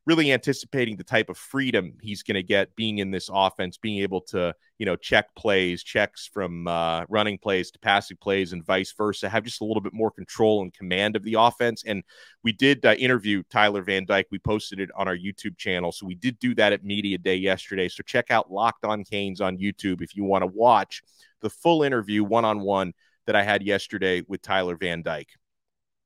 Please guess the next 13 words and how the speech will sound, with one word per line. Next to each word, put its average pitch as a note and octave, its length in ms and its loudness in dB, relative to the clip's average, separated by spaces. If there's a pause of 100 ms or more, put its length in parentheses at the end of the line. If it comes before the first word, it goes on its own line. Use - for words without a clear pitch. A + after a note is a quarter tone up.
(560)
Uh, F#2+ 320 2
Zion C3+ 440 6
Nelson, D3 520 4 (120)
I A#2 60 8
regret A#2 520 6
I G#2+ 60 0
did G2 180 -6
not B2+ 320 2
speak - 320 -4
with B2+ 80 -4
Zion B2 480 0
personally. F3+ 640 0 (260)
So D3 240 2